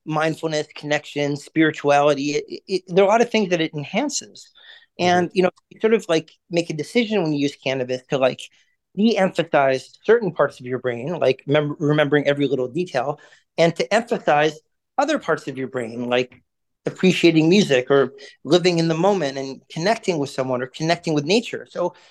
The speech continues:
Speaker 1: it's not as much about harms, or at least that's how I wrote about it, as sort of making a willful choice to emphasize certain types of your brain as oppo-, at the expense of others, at the short-term expense with no harm done. And every society throughout history,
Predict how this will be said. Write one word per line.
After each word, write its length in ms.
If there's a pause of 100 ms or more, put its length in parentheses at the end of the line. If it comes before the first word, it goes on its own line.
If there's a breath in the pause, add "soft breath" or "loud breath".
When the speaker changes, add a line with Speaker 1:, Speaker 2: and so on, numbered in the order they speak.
(220 soft breath)
Speaker 1:
it's 160
not 160
as 100
much 220
about 240
harms, 580
or 40
at 80
least 160
that's 140
how 100
I 100
wrote 240
about 260
it, 140
as 400 (300 soft breath)
sort 180
of 100
making 360
a 80
willful 500
choice 400 (500)
to 120
emphasize 600
certain 300
types 260
of 140
your 280 (180)
brain 360 (320 soft breath)
as 140
oppo-, 320 (140)
at 140
the 80
expense 360
of 80
others, 460
at 100
the 60
short-term 440
expense 440
with 100
no 140
harm 360
done. 300 (460)
And 240
every 400
society 460
throughout 240
history, 520